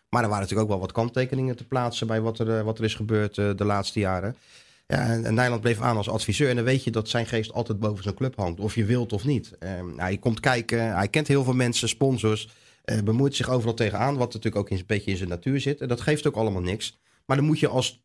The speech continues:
team wat er zit, als, als directie en trainer, moet je wel een eenheid zijn.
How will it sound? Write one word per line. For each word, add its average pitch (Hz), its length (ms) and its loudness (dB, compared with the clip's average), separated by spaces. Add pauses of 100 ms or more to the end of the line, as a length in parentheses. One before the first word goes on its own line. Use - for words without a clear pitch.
(100)
team 143 220 4
wat 127 180 2
er 110 120 2
zit, 120 440 0
als, 107 180 -2
als 104 140 -2
directie 110 480 2
en 98 80 0
trainer, 117 280 2
moet 151 140 0
je 151 80 2
wel 147 220 2
een 101 80 0
eenheid 117 420 0
zijn. 87 360 -6